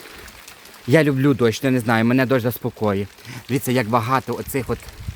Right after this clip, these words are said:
персиків, ну вони просто як камінь. Я не дістану, щоб зірвати вам. А отут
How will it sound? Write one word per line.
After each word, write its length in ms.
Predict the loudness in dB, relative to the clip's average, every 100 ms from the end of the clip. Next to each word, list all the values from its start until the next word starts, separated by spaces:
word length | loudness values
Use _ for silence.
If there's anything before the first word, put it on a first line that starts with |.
| -12 -8 -6 -6 -10 -16 -2
персиків, 580 | -2 0 -4 -8 -8 -10 -8 -10 -8 -10 -10 -18 -18 -6
ну 160 | 0 2
вони 220 | 2 2
просто 500 | 0 0 2 0 -4
як 180 | -4 -4 -4
камінь. 320 | -4 -2 -4 -8 -20 -20 -20 -18 -18 -8
Я 140 | -6 -4
не 120 | -2
дістану, 480 | -2 -2 2 2 2
щоб 160 | -4 -4
зірвати 440 | -2 0 -2 -2
вам. 160 | -6 -6 -10 -20 -20 -18 -10 -8 -8 -10 -14 -16 -18 -18 -18 -12 -12 -10 -12 -14 -12 -12 -14 -6
А 160 | 2 2
отут 340 | 2 2 0